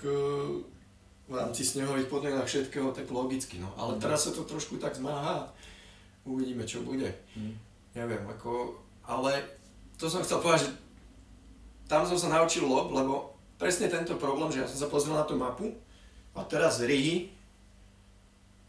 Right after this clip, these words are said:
Speaker 1: a cez ne čiarky a, a milión križovatiek. Proste tam každých dvadsať tridsať metrov pomaly odbočka,
Speaker 2: Mhm.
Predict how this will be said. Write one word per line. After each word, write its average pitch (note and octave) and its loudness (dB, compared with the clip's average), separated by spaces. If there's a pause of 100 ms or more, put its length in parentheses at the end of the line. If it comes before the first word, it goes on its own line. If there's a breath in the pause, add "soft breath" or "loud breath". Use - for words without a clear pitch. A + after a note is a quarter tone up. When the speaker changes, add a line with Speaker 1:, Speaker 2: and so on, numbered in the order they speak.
(260)
Speaker 1:
a C#3+ 0
cez D#3+ 6
ne D#3+ 2
čiarky D#3 6
a, C#3+ 2
a C3 -2
milión D#3 4
križovatiek. D3 0
Proste B2+ -4
tam C3 -4
každých D3 4
dvadsať D3 4
tridsať C#3+ 0
metrov C#3 0
pomaly C3+ 0
odbočka, C3+ 2
Speaker 2:
Mhm. A#2 -12